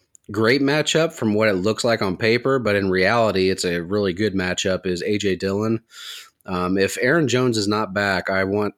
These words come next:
to, probably gonna play A J Dillon quite a bit. Uh, he's just too, he's gonna get too much of the bulk,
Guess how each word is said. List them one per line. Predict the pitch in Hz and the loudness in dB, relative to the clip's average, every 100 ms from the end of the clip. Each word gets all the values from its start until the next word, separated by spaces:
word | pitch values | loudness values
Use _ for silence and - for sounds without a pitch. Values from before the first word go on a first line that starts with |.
| _ - | _ -8
to, | 101 95 92 90 87 90 - | -2 0 0 0 -2 -4 -2
probably | 127 123 | 2 2
gonna | 110 | 2
play | - 104 101 | 0 0 0
A | |
J | 98 95 | 0 0
Dillon | 98 95 90 | 0 -2 -2
quite | - - 104 104 95 | -6 -8 -4 -2 -2
a | 85 | -2
bit. | 90 82 76 _ - - - - - | -4 -6 -8 _ -18 -18 -18 -20 -12
Uh, | 85 85 85 85 85 78 _ _ _ _ _ | -6 -4 -4 -2 -2 -4 _ _ _ _ _
he's | - 98 | -6 -4
just | 98 92 - | -2 -2 -2
too, | - 107 101 101 98 | 0 0 2 0 0
he's | 101 | 0
gonna | 104 104 | 0 0
get | 98 | 0
too | - 104 | 0 0
much | 98 - | 0 -2
of | 90 | -6
the | |
bulk, | 87 92 90 | -4 -2 -2